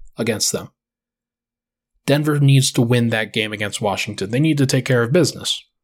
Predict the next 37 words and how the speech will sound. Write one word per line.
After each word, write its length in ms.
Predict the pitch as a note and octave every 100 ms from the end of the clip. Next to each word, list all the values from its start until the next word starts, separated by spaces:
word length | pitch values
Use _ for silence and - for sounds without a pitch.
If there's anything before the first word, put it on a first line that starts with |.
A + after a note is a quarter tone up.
| _ _ _ -
And 80 |
if 100 | A#2
they 120 | - G#2
don't, 420 | G#3 C#3+ - - _ _
then 180 | C#3 D3+
you 120 | C3+
could 120 | A#2+ A2+
be 120 | G2
concerned. 460 | G2+ G#2 A2 - - _ _ _ _ _ _ _ _ _ _ _ _ _ _ _ _ -
And 100 | G3
then 120 | F3
Cleveland. 480 | - D#3 A2+ F#2+ - _
Cleveland's 460 | - B3+ C4+ A#3+
been 160 | - E3
banged 300 | D3+ D#3+ C#3+
up, 220 | F3 - - - _ - - _ _ D3+
and 340 | D3 C#3+ B2+
they've 460 | D3 D#3 - - -
come 180 | - C#3+
back 200 | D3+ C#3+
down 160 | D3+
to 80 | D3+
earth 300 | C#3 F#3+ C3+
after 320 | A#2+ - A#2 -
really 240 | A2+ C3+ C#3
starting 380 | - C3+ C3+ C#3+
off 160 | C3+
the 80 | A#2+
year 180 | C#3+ E3+
well. 360 | G2+ E2+ - _ _ _ _ _
They've 160 | G#2+
lost 300 | A#2 B2+ B2+
a 60 | C3
lot 220 | B2 C3+
of 60 | C3
the 80 | B2
mojo 500 | C3+ F#3+ - -